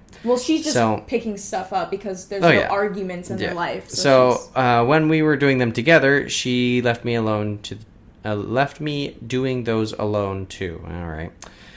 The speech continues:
Speaker 2: Uh, she stormed out this morning without barely talking to me. I followed her to her, followed her to her car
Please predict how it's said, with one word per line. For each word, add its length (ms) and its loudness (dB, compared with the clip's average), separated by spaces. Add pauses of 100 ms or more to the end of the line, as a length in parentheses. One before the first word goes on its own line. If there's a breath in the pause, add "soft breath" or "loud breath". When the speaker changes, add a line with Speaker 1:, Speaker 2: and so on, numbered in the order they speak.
(160 loud breath)
Speaker 2:
Uh, 200 4
she 160 0
stormed 260 2
out 120 6
this 180 0
morning 240 4
without 240 4
barely 240 6
talking 400 -2
to 80 -16
me. 80 -10
I 120 -8
followed 380 -2
her 220 -4
to 220 -2
her, 280 -2 (120)
followed 360 4
her 300 4
to 240 -6
her 160 -2
car 560 2